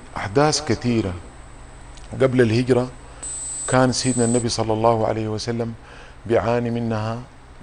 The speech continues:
داخل مكة، أحداث رهيبة جدا جدا كما رأيت إن شاء الله. وبعد سيدنا النبي صلى الله عليه وسلم أراد أن يفتح آفاق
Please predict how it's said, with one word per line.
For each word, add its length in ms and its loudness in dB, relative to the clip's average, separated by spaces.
داخل 440 -4
مكة، 280 -8
أحداث 360 -2
رهيبة 260 -4
جدا 240 -8
جدا 300 -6
كما 160 -4
رأيت 300 -8
إن 60 -10
شاء 180 -8
الله. 200 -8
وبعد 560 2
سيدنا 260 0
النبي 200 0
صلى 100 -4
الله 120 0
عليه 100 0
وسلم 440 -2
أراد 240 0
أن 140 0
يفتح 400 -6
آفاق 600 -2